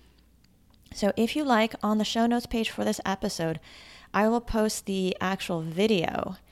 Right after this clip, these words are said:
And the advantage of the video is that I demonstrate how I look at the study charts to see the data specifically for older adults. So I think for this, the video is probably a little bit better.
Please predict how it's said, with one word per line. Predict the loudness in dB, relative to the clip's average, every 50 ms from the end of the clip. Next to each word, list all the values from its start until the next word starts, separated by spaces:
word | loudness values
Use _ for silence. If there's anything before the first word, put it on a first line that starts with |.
| -20 -20 -20 -20 -20 -20 -6 -2
And | 0 2 4 4 4
the | 4
advantage | 2 2 2 4 4 4 4 2
of | 0 0
the | 0 -2
video | 0 0 0 2 4 6 6 6 6 4
is | 4 2 0 0 0
that | 0 0 0 0
I | 0 -2 -2
demonstrate | -2 -2 0 0 2 2 0 -2 -2 -2 0 0 0 0 -2 -4
how | -4 -2 0 2 2 2 2 0
I | 0 -2
look | -2 0 0 0 0 0 -4 -6 -6
at | -4 -2 -2 0 0 -2 -2 -4 -10 -10
the | -6 -4 -2 -2 -2 -2 -2 -2 -4
study | -4 -6 -8 -2 -2 0 0 0 -2 -4
charts | -4 -4 -2 0 0 0 -2 -4 -6 -6 -6 -6 -8 -12 -18 -20 -20 -20 -20 -20 -20 -20 -20 -16 _
to | -6 -2 0 2 2 4 4 4 2 0 0
see | -2 -4 -2 0 0 2 2
the | 0 0
data | 0 2 2 2 2 0 -2
specifically | -2 -4 -4 -4 -2 -2 -2 0 0 0 0 0 -2 -2
for | -2 -4 -4 -2 0 2 2 2 0 0
older | -2 -2 -2 -2 -2 -2
adults. | -2 -4 -2 -2 -4 -4 -4 -6 -8 -10 -10 -8
So | -6 -4 -4 -2
I | -2 -4 -4
think | -2 -4 -4 -4
for | -4 -4 -2
this, | -2 0 -2 -2 -4 -6
the | -6 -4
video | -2 0 2 2 2 2 2 0
is | -2 -4 -8
probably | -8 -6 -2 -2 0 0 0 0 0 0 -2 -2 -4
a | -6 -6
little | -4 -2 -2 0
bit | -2 -2 -2
better. | -2 -2 -2 -2 -2 -4 -4